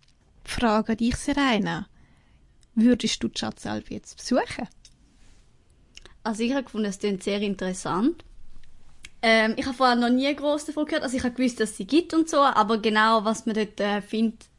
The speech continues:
Speaker 2: habe ich nicht gewusst. Und vor allem das Sanatorium, finde ich, klingt noch richtig cool, um dem mal einen Besuch abstatten. Aber ich nehme an, man kann wahrscheinlich auch sehr gut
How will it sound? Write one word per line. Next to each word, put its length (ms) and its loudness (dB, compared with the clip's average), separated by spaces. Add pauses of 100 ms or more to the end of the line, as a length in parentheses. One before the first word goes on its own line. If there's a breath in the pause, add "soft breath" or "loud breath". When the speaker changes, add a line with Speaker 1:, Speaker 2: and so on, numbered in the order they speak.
(120)
Speaker 2:
habe 140 -8
ich 60 -6
nicht 160 -10
gewusst. 320 -6 (580 loud breath)
Und 100 0
vor 100 4
allem 120 6
das 160 -2
Sanatorium, 640 4
finde 280 0
ich, 280 -2 (240)
klingt 240 -2
noch 340 -2 (880 soft breath)
richtig 380 -12
cool, 120 -2 (120)
um 100 -4
dem 120 -4
mal 120 -6
einen 80 -4
Besuch 320 -8
abstatten. 640 -8 (380 loud breath)
Aber 140 -2
ich 100 -4
nehme 160 2
an, 80 0
man 100 0
kann 180 -2
wahrscheinlich 360 -4
auch 100 -2
sehr 200 -6
gut 180 -4